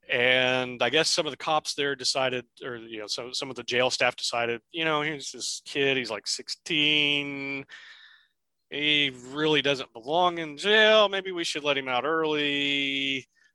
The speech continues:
So then they let him call his parents, who, uh, they send him a, a,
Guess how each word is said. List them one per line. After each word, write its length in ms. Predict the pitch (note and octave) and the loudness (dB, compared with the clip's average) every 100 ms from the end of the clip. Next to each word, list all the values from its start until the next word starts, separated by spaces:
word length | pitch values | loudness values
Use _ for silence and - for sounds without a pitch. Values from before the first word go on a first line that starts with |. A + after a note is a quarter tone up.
| - | -10
So 280 | C3+ C3 | -4 -4
then 240 | C3 D#3 D#4+ | 4 4 6
they 100 | G3+ | 4
let 180 | D3 B2+ | 4 0
him 100 | A#2+ | -2
call 220 | C3+ A#2 | -6 -6
his 100 | G2+ | -8
parents, 540 | - G2 G2 - - - _ _ _ _ _ _ _ _ - | -12 -12 -10 -8 -8 -10 _ _ _ _ _ _ _ _ -12
who, 340 | A#2+ A2 G#2 | -10 -8 -8
uh, 140 | G2+ G2+ | -10 -4
they 80 | A#2+ | -4
send 180 | C#3 | -2
him 120 | C#3 D3+ | -4 -6
a, 80 | C#3+ - | -8 -6
a, 40 | B2 | -6